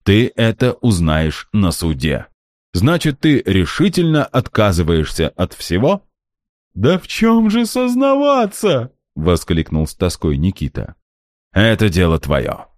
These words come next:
ответил холодно Пинкертон. "Моя обязанность заключается в том, чтобы предупредить тебя в том, что все улики против тебя. Тебе никто не поверит, что ты не виноват.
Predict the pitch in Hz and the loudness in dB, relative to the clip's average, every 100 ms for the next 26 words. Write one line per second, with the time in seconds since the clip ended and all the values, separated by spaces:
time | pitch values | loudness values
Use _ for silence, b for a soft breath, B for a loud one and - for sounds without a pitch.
0 | _ _ - 95 - 76 73 71 - 73 | _ _ -4 -4 -2 -2 -2 -6 -4 -4
1 | 65 60 65 - 65 62 67 - 60 53 | -2 -4 -6 -4 -8 -6 -8 -6 -8 -8
2 | 50 _ _ _ _ _ 90 135 185 165 | -12 _ _ _ _ _ 0 2 2 2
3 | 151 151 143 139 101 104 113 101 95 78 | 2 2 2 2 2 0 0 0 0 0
4 | - - 170 160 - _ - - 156 156 | -2 -2 0 -2 -4 _ -4 0 0 0
5 | 196 208 233 208 139 - 85 78 - 202 | -2 0 -2 0 -2 0 -2 -2 0 0
6 | 196 - 87 - 90 - 101 95 107 - | 0 0 -2 0 -2 0 2 2 2 0
7 | 92 95 80 73 - 76 62 50 - _ | -2 0 -2 -4 -4 -4 -2 -6 -10 _
8 | _ - 143 170 160 151 160 156 147 151 | _ -2 0 2 0 -2 -2 -2 0 0
9 | 147 160 98 - - 76 76 73 67 67 | 0 0 0 -2 -6 -4 -2 -2 -2 -2
10 | 65 62 - - | -2 -4 -8 -14